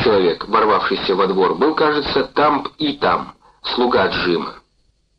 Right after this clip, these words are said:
Этот малаец с севера, чужестранец, случайно забрел в Патюзан и был насильно задержан Раджой Алангом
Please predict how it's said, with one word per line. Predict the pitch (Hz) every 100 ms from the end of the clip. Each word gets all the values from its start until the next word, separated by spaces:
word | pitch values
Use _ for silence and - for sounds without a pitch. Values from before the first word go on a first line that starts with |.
| _ _ _ _ - - - -
Этот | 135 147
малаец | 127 123 131 175 - -
с | - - -
севера, | 190 170 104 82 69 -
чужестранец, | - 95 90 - 123 123 90 - - - -
случайно | - - 156 214 170 104
забрел | 92 87 95 87
в | -
Патюзан | 92 95 104 110 104 - - -
и | 95
был | 147 156
насильно | 113 101 151 143 123
задержан | 107 107 120 113 117 101
Раджой | 101 101 95 107 101
Алангом | - 92 107 135 123 127 120